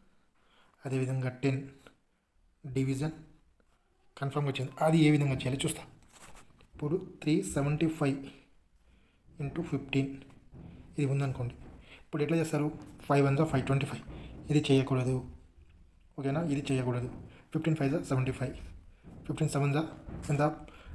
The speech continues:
నూట ఐదు, నూట ఐదు ప్లస్ సెవెన్ నూట టూ, నూట పన్నెండు, పదిహేను మళ్ళీ నలభై ఐదు, నలభై ఐదు ప్లస్ పదకొండు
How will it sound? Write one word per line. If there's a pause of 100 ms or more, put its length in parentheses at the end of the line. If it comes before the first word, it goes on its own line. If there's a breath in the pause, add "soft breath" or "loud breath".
(140)
నూట
ఐదు,
నూట
ఐదు
ప్లస్
సెవెన్
నూట
టూ, (220)
నూట
పన్నెండు, (640)
పదిహేను
మళ్ళీ
నలభై
ఐదు,
నలభై
ఐదు
ప్లస్
పదకొండు